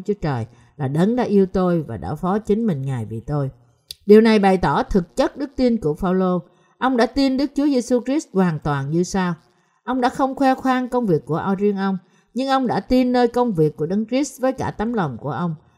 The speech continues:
Ông tin rằng Đức Chúa Giêsu Christ đã đến thế gian, gánh tội lỗi của ông qua báp têm của Ngài,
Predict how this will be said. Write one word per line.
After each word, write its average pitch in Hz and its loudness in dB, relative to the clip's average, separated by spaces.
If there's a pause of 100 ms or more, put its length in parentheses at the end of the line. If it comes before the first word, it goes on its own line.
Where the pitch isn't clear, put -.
(120)
Ông 247 -2
tin 277 0
rằng 180 2
Đức 202 4
Chúa 277 -2
Giêsu 254 2
Christ 277 -4
đã 165 0
đến 202 0
thế 262 0
gian, 220 2 (100)
gánh 240 -6
tội 123 -6
lỗi 127 -6
của 240 -10
ông 190 -4
qua 185 -4
báp 196 -8
têm 185 -2
của 160 -8
Ngài, 143 -4